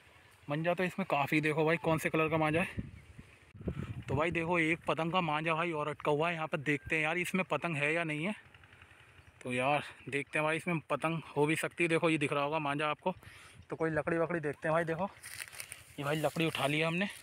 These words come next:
तो यार देखते हैं इससे मंजा है या नहीं है। देखो ये रहा भाई मंजा आ गया ये,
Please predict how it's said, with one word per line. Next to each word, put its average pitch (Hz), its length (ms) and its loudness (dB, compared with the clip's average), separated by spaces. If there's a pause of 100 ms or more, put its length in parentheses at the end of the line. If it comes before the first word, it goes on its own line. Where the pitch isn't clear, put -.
तो 147 60 0
यार 143 200 2
देखते 143 300 -2
हैं 165 60 2
इससे 208 240 -2 (1160)
मंजा 156 260 0
है 156 200 0
या 170 100 0
नहीं 165 200 -4
है। 208 80 -2 (1300)
देखो 143 220 0
ये 143 180 2
रहा 143 120 2
भाई 135 200 2
मंजा 135 360 2
आ 123 40 0
गया 131 180 2
ये, 156 200 0